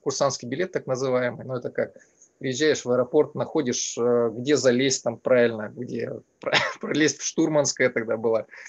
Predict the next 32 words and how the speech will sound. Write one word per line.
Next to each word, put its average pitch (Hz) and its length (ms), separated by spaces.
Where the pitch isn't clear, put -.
ищешь 147 320
нужный 135 320
экипаж, 139 340
подходишь, 127 340
товарищ 120 200
командир, 131 360
курсант - 360
такой-то, 151 360
разрешите 113 400
с - 100
вами, 113 220
он 117 100
говорит, 113 240
о, 117 380
это, 98 240
ну, 175 100
и 165 140
как 131 160
бы 127 100
там 120 300
летишь, 127 420
в 117 40
общем. 98 220
То 143 60
есть 135 120
как 202 240
этим 156 180
я 139 120
пользовался? 110 600
<clears throat> 233 420
Уже 139 160
осознанно. 120 500